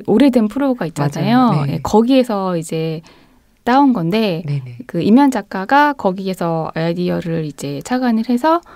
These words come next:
Speaker 1: 요거를 이제 같이 이제 기획을, 공동 기획을 같이 했고요.
Speaker 2: 네.
Speaker 1: 아까 말씀드린 대로 저는, 어,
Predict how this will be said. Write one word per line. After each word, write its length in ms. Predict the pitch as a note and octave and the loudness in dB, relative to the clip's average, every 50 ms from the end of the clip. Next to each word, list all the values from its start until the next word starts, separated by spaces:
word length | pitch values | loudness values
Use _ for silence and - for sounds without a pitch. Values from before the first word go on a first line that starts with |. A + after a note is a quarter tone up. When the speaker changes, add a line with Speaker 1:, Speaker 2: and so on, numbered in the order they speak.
| - _ _ _ - | -20 _ _ _ -8
Speaker 1:
요거를 420 | - F#3+ F3+ F3+ F3+ F3+ E3+ F3 E3+ | -4 -4 -4 -2 -2 -4 -4 -2 -4
이제 140 | E3 - F3 | -4 -6 -6
같이 440 | - - F3+ - - - A#3 G3 E3 | -4 -4 -4 -4 -2 0 0 0 0
이제 160 | D#3+ - - | -2 -6 -10
기획을, 680 | D#3+ - - G3 F#3+ F#3 F3 F3+ F3+ D#3+ D#3+ D#3+ D#3+ - _ _ _ | -10 -6 -2 -2 0 0 -2 -2 -4 -2 -2 -2 -4 -6 _ _ _
공동 380 | - - G#3 G3+ G3+ A3 G#3+ G3+ | -4 0 0 2 2 2 2 0
기획을 360 | G3+ - F#3 E3+ E3 F3+ E3 E3 | 0 -2 -6 -4 -2 -4 -4 -4
같이 320 | - D#3 - - - B3 | -6 -12 -12 -6 -4 -4
했고요. 440 | A#3+ A#3+ - - G#3 A3+ G#3+ E3+ E3 - - | -4 -4 -4 -4 0 0 0 -2 -4 -6 -8
Speaker 2:
네. 60 | D3 B2+ A#2 - - | -10 -10 -10 -12 -12
Speaker 1:
아까 240 | - - - G3+ | -12 -6 -4 -2
말씀드린 640 | F3+ E3 D#3+ D#3+ - F#3 F3+ F3+ F3+ F3 F3 F3 F3 E3+ | 0 0 -2 -2 -2 -4 -4 -4 -4 -4 -4 -4 -6 -4
대로 320 | - E3 - C4+ D#4 D#4 | -4 0 2 2 2 2
저는, 440 | C4+ - F#3 F3+ F3+ F#3+ F#3+ F3+ F#3 F3 - - - - _ _ _ - | -2 -4 -4 -2 -2 -2 -2 -2 -4 -6 -10 -20 -20 -20 _ _ _ -12
어, 260 | - D3 D3 C#3+ | -12 -10 -10 -10